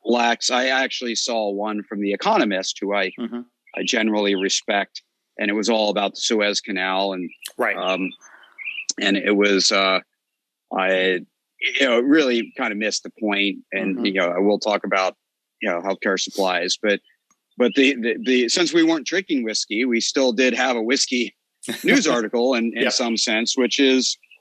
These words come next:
Speaker 1: which is the hun-, the ten million bourbon barrels that are, you know, I, I think a,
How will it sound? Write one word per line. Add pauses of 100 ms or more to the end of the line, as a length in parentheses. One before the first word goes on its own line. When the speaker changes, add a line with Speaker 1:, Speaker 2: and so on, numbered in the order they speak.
(280)
Speaker 1:
which
is
the
hun-,
the
ten
million
bourbon
barrels
that
are,
you
know,
I,
I
think
a,